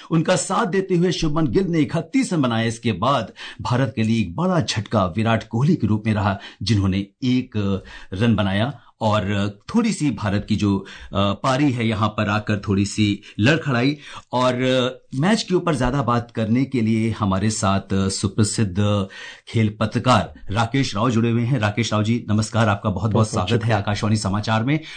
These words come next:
Speaker 1: और इस समय जो स्थिति मुझे लगता है कि जो दुबई इंटरनेशनल स्टेडियम है, इस समय दर्शकों से खचाखच भरा हुआ है, लोगों की सांसें रुकी हुई हैं।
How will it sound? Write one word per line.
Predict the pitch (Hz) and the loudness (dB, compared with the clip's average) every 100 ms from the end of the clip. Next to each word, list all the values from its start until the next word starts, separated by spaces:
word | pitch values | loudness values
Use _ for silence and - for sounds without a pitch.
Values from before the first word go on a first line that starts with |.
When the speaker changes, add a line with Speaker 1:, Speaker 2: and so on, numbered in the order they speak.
| - | -10
Speaker 1:
और | 143 143 156 160 165 - | -2 0 2 0 0 -2
इस | 269 226 | -2 0
समय | 214 202 185 185 | 0 0 2 0
जो | 175 170 | 0 -2
स्थिति | - 156 - 170 175 - - - | 0 -2 2 2 0 -2 -6 0
मुझे | 131 127 | 2 2
लगता | 123 120 | 0 0
है | 147 139 135 | 0 2 0
कि | 139 143 143 147 156 - - 107 | 0 -2 2 0 0 -4 -14 -4
जो | 135 131 131 113 - - - | 0 2 0 -2 -6 -10 -8
दुबई | 101 143 123 156 156 160 - | -2 0 2 2 2 0 0
इंटरनेशनल | 151 151 151 147 - 143 151 | 0 2 2 2 2 -2 -2
स्टेडियम | - - 156 131 151 | -4 -2 0 2 2
है, | 131 143 | 2 -2
इस | 120 | -2
समय | 147 143 151 147 - - | 0 2 0 -2 -8 -2
दर्शकों | 104 143 - 151 | 2 2 2 -2
से | 147 156 | 0 -2
खचाखच | - 226 214 175 - 233 233 165 156 - - | 0 0 0 -2 0 -2 0 -2 -2 -6 -12
भरा | 104 156 185 | -4 0 2
हुआ | 165 147 | 2 2
है, | 151 | 2
लोगों | 139 135 | 2 0
की | - | -2
सांसें | 151 - 143 165 180 | -2 -2 -2 0 2
रुकी | 123 110 101 | 2 2 2
हुई | 98 90 | 2 0
हैं। | 101 | -2